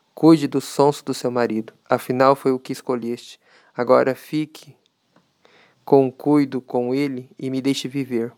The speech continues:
Por favor, querida. Me desculpe." Tânia termina o café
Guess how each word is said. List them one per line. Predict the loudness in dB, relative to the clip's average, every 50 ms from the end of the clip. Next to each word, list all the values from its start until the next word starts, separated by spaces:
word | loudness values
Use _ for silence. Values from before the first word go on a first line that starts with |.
| _ _ -4
Por | -2 -2
favor, | 0 2 2 2 2 0 -2 -2 -2
querida. | -6 -12 -14 -14 -14 -16 -16 -20 _ _ _ _ _ _ _ _ _ _ _ _ _
Me | -8 -8
desculpe." | -6 -6 -8 -8 -10 -10 -10 -10 -10 -12 -14 -20 -20 -20 _ _ _ _ _ _ _ _ _ _ _ _ _ _ _ _ _ _ _ _ _ _ _ _ _ _ _ _ _ _ _ _ _ _ _ -16 -16 -16 -18 -20 -20 _ _ _ _ _
Tânia | 2 4 4 4 4 6
termina | 6 4 4 4 2 0 0 0
o |
café | -2 -2 -4 -4 -2 0 0 0 0 0 -4